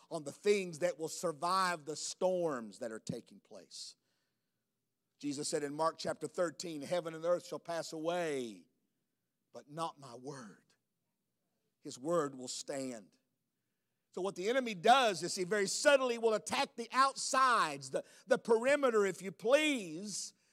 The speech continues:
But in this very attack, when you're attacking the resurrection, you are in fact attacking the very foundation of our salvation. You know this verse, John three sixteen. "For God so loved the world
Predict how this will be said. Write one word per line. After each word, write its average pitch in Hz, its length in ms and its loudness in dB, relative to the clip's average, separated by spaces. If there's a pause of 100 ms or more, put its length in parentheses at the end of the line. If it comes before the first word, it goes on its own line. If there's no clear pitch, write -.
(200)
But 262 120 6
in 254 140 0
this 311 240 0
very 294 420 10
attack, 277 580 6
when 254 180 0
you're 247 160 6
attacking 294 560 4
the 247 100 6
resurrection, 262 1120 6 (800)
you 339 180 4
are 330 240 10
in 262 100 2
fact 294 420 4
attacking 247 760 4
the 254 80 6
very 285 320 6
foundation 330 880 8
of 247 100 0
our 277 160 2
salvation. 311 720 -2 (1500)
You 339 140 -2
know 262 160 6
this 170 220 -4
verse, 196 280 2
John 262 320 4
three 311 220 -2
sixteen. 330 640 -2
"For 277 160 8
God 339 360 8
so 320 180 2
loved 302 240 6
the 269 80 0
world 226 420 4